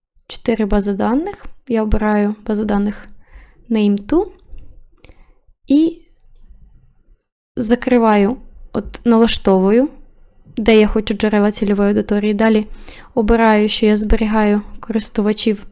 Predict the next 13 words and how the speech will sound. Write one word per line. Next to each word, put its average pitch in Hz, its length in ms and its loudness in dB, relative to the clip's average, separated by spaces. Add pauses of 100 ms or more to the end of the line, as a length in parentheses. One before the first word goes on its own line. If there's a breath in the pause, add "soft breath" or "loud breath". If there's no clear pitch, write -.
до 220 120 0
бази 202 280 2
даних, 190 560 0 (280)
так? 220 340 0 (680 loud breath)
І 254 340 2 (100)
потім, 240 340 4
коли 226 440 2 (840)
я 220 180 4
запускаю, 220 600 2
закриваю 240 440 4
завдання, 214 540 2 (280 loud breath)
запускаю 233 600 4
задачу, 208 720 2